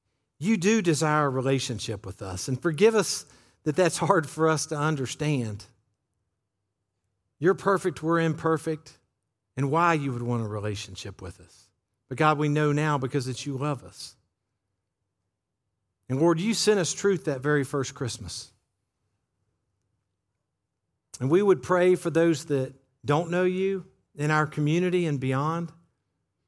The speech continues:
that you would continue to put things in front of them to lead them to you, that you wouldn't stop pursuing them, even though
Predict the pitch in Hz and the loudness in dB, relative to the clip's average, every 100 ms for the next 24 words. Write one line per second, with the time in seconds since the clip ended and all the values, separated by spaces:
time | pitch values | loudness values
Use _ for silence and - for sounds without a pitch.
0 | _ 117 - 196 180 - 143 - 170 170 | _ -8 -2 2 2 0 -4 0 0 2
1 | 156 - 160 - 143 139 123 120 139 131 | 0 -2 -6 -4 -4 -2 -4 -6 -4 -4
2 | 101 90 82 82 _ _ _ _ _ _ | -4 -8 -12 -18 _ _ _ _ _ _
3 | _ _ _ 143 127 143 139 120 117 107 | _ _ _ -8 -2 0 0 -2 -2 -4
4 | 107 - - 127 135 107 - _ _ _ | -6 -10 -10 -6 -4 -6 -12 _ _ _
5 | _ _ _ _ _ _ _ _ _ _ | _ _ _ _ _ _ _ _ _ _
6 | _ _ _ _ _ _ _ 135 147 170 | _ _ _ _ _ _ _ -6 0 2
7 | 165 165 139 - 156 143 - 123 - 135 | 4 2 0 -2 0 0 -2 -8 -6 -4
8 | 117 95 80 76 73 _ _ _ _ _ | -4 -4 -8 -12 -20 _ _ _ _ _
9 | _ _ _ _ _ _ _ _ - 143 | _ _ _ _ _ _ _ _ -4 -2
10 | 143 139 135 131 127 | 0 0 2 2 0